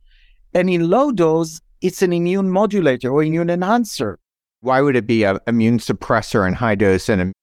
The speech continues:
Speaker 2: immune increaser in low dose?
Speaker 1: Because it targets a certain nutrient sensing that's called mtor.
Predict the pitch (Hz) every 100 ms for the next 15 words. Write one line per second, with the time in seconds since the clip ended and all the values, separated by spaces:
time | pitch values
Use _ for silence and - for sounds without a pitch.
0 | _ 110 101 95 98 92 90 87 - -
1 | 104 - 127 113 113 87 85 85 90 90
2 | - - - _ _ _ 160 214 220 208
3 | 196 - - 202 190 - - _ - 214
4 | 277 247 247 208 - - _ 175 - -
5 | 202 220 220 208 185 175 190 202 190 170
6 | - 175 185 - 165 147 151 - - 175
7 | 175 165 - 185 208 - 131 104